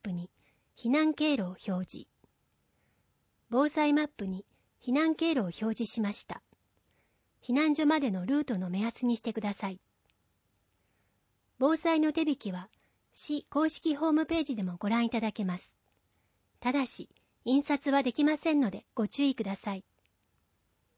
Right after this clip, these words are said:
防災の手引き活用方法。避難所を確認。避難所一覧表。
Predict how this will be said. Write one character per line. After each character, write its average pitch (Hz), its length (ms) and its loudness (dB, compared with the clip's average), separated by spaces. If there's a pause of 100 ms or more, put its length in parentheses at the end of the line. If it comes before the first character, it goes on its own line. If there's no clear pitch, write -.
(1300)
防 302 200 4
災 330 240 2
の 311 100 2
手 311 120 0
引 277 140 0
き - 220 -12
活 - 300 -8
用 294 240 4
方 285 260 2
法。 190 380 -8 (1500)
避 262 120 0
難 311 280 4
所 302 180 2
を 294 60 0
確 254 280 -2
認。 226 240 0 (1160)
避 240 120 -2
難 294 260 6
所 277 140 4
一 262 220 -2
覧 262 160 4
表。 226 420 0